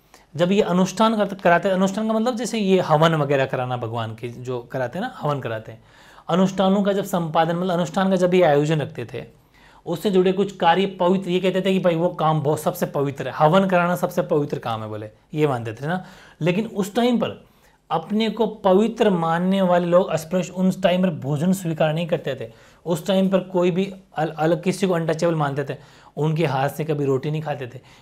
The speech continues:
पानी भी पकड़ा दिया तो नहीं, नहीं, नहीं, नहीं, नहीं, तो उसको अस्पृश्य मानते थे। और कुछ कार्य ऐसे भी थे जिन्हें दूषित माना जाता था, जैसे कि शवों की अंत्येष्टि करने वाले का, करने का कार्य, उस टाइम शवों की जो अंत्येष्टि करता है उसको, कार्य को भी दूषित मानते थे।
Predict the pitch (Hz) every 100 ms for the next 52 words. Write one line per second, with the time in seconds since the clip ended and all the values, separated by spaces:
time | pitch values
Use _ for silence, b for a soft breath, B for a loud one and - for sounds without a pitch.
0 | B - 170 190 220 208 190 180 180 180
1 | 180 170 170 160 156 143 127 113 110 -
2 | b b b _ 170 156 190 180 160 160
3 | 175 180 170 165 165 175 202 B B B
4 | 175 175 - 196 196 185 175 175 180 180
5 | 156 156 170 165 165 156 170 147 170 -
6 | 190 180 160 143 127 117 120 120 107 B
7 | B B B 151 165 165 175 170 - 160
8 | 165 165 185 160 156 160 160 165 151 143
9 | 139 127 123 120 131 - 135 139 127 127
10 | 117 110 107 b b b b 151 147 143
11 | 135 - 165 185 175 165 165 151 143 156
12 | 156 180 156 131 143 143 - 151 151 139
13 | 139 143 143 135 185 196 202 151 110 104
14 | 101